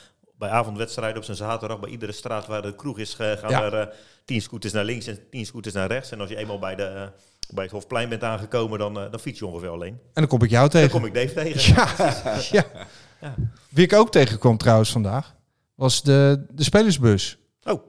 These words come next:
Speaker 2: Die hadden net, eh, wat mensen eruit gegooid <laughs> bij, bij de luchthaven.
Speaker 1: Bij de luchthaven, ja, ja.
Speaker 2: Ja, die zijn onderweg naar, eh, Graz. Ze, ze er inmiddels er wel zijn, denk ik.
Speaker 1: Ja. Het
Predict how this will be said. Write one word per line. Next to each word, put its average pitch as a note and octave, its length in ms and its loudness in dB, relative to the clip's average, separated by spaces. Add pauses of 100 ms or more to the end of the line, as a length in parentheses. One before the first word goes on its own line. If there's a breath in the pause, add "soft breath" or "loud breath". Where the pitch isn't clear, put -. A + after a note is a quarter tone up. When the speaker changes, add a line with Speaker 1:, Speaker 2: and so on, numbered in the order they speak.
Speaker 2:
Die D#3 80 4
hadden A#2 200 6
net, A#2 240 2
eh, C#3 500 6
wat C#3+ 120 2
mensen E3+ 360 4
eruit C3 240 6
gegooid A2 480 0
<laughs> - 40 -20
bij, B2 120 0 (160)
bij C3+ 100 6
de C3 80 8
luchthaven. B2+ 460 6
Speaker 1:
Bij D#3 100 2
de E3 80 -2
luchthaven, D#3 380 -6
ja, B2+ 100 -4
ja. A2 60 -4
Speaker 2:
Ja, A2+ 240 -2 (400)
die B2 100 -2
zijn B2+ 200 2
onderweg B2 360 4
naar, B2 200 2
eh, B2+ 160 2
Graz. C#3 440 0 (120)
Ze, A2+ 280 0
ze - 220 -2
er A2+ 180 -4
inmiddels C3+ 380 4
er D3 60 4
wel C#3+ 160 4
zijn, A2 260 2
denk G#2+ 200 -4
ik. - 160 -14
Speaker 1:
Ja. A2 60 -18
Het - 500 -20